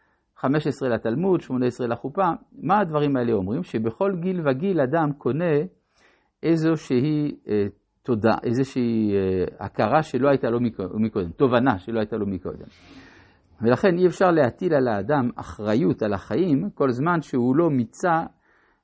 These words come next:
את כל הידיעות שצריך שיהיו לו על החיים.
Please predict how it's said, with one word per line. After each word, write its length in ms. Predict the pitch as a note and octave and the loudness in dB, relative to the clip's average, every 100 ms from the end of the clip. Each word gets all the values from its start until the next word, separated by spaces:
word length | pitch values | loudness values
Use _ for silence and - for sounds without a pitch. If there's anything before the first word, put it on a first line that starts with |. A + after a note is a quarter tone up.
| - | -10
את 100 | A2 | -6
כל 200 | - F3+ | 2 6
הידיעות 480 | D3+ B2+ A#2+ E3 G3 | 6 4 4 2 0
שצריך 460 | - - B2+ D3+ - | -4 -4 -4 -4 -6
שיהיו 300 | C3 A#2+ C3 | -4 -2 0
לו 120 | C3 | 0
על 100 | A2 | 0
החיים. 280 | - F2+ | -2 -8